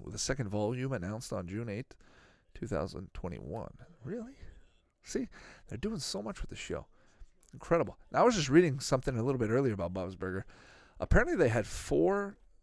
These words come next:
four kids. Could that be? The series' initial look at the characters included discontinued character Daniel Belcher. Uh, the first season look at the characters, including Tina Belcher,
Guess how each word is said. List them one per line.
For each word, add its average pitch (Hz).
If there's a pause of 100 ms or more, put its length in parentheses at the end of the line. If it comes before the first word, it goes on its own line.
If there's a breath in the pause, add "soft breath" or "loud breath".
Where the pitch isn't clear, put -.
(140)
four 101
kids. 190
Could 156
that 170
be? 185
The -
series' 233
initial 185 (540 soft breath)
look 160
at 160
the 135
characters 147
included 156
discontinued 160
character 156 (260)
Daniel 165
Belcher. 123 (720 soft breath)
Uh, 82
the 87
first -
season 156
look 156
at 135
the 123
characters, 170
including 151
Tina 220
Belcher, 131